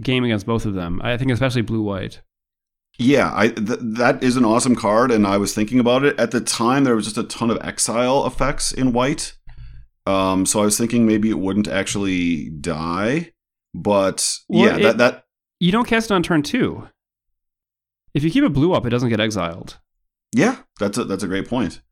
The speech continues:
Speaker 2: Um, yeah, I, I definitely think there's room for that in the sideboard. I definitely don't want this, uh, second Culligan's Command. It doesn't do anything, so I think that at least a one-for-one swap there, and maybe find a second,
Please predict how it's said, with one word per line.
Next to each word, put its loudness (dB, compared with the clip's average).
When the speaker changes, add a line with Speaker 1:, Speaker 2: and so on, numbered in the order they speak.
Speaker 2:
Um, -2
yeah, 6
I, 2
I 6
definitely 4
think 2
there's 2
room 4
for -2
that 2
in 0
the 0
sideboard. 2
I 2
definitely 2
don't 0
want 2
this, -2
uh, 0
second -4
Culligan's -4
Command. -4
It -6
doesn't -6
do -4
anything, 0
so -4
I -2
think -6
that -4
at -4
least 4
a -2
one-for-one -2
swap -4
there, 0
and -2
maybe 0
find -4
a -4
second, -4